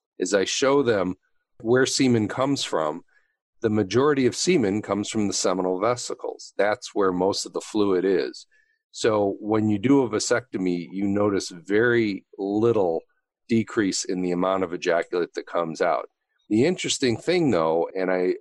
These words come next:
particularly with my older patients, and I guess I should say my patients in their late forties, early fifties, is I tell them that you may notice a difference because as we age,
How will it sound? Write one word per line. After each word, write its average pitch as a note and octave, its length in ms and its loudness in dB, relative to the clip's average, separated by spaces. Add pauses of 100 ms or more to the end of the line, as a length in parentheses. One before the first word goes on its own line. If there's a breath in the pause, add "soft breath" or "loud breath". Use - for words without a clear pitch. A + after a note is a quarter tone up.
(180)
particularly A#2 640 0
with G2+ 280 -2
my F#2 240 0
older A#2 360 2
patients, F2+ 720 -4
and D#2+ 240 -6 (360)
I F#2 100 0
guess F#2+ 260 0
I F#2+ 60 0
should F#2+ 200 -2
say G#2 140 2
my F#2+ 160 0
patients A#2+ 500 0
in G2+ 120 2
their F#2+ 240 2 (340)
late A#2 220 2
forties, G#2+ 460 0
early G2 260 2
fifties, E2 720 -4 (480)
is G#2 460 2
I G2+ 100 2
tell C#3 320 0
them F#2+ 340 0
that F#2 220 2 (440)
you D3 220 4
may D#3 260 6
notice G2 400 0
a F2 80 -2
difference - 480 -6
because G#2 460 -2 (120)
as A#2 320 0
we A2 260 0
age, G2 600 0